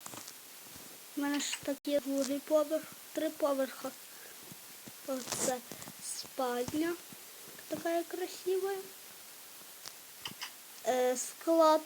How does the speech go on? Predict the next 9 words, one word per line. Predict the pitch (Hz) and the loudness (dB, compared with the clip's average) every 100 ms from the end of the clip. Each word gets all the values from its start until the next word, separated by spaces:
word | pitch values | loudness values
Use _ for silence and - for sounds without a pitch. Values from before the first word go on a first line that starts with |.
| - - | -2 -2
тут. | 349 - - - - | -2 -2 -10 -6 4
Ну, | 494 - - | 4 4 10
тут | 480 403 - | 10 10 12
не | 381 | 12
інтересно, | 381 403 440 427 403 | 12 12 12 12 10
бо | 381 | 10
там | 381 381 370 | 10 8 8
самі | - 359 359 - | 6 8 8 6
сундуки. | - - 330 311 311 233 | 2 2 2 2 2 4